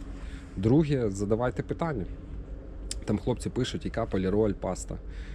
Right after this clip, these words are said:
яка, е, ну, по-, скільки сварка, скільки служила. Ну,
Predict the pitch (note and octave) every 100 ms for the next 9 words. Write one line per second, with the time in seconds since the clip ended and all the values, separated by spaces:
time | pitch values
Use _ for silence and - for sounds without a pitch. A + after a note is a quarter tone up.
0 | - - F2 F#2 - G#2+ G2+ F#2+ F#2+ F#2+
1 | - - F2+ F2+ F2+ F2+ F2+ F2+ F2+ G2
2 | F2+ F#2+ F#2 - - G2 - G2 G2 -
3 | G2 A2+ - - G2 F#2 G2 E2+ F#2 G2+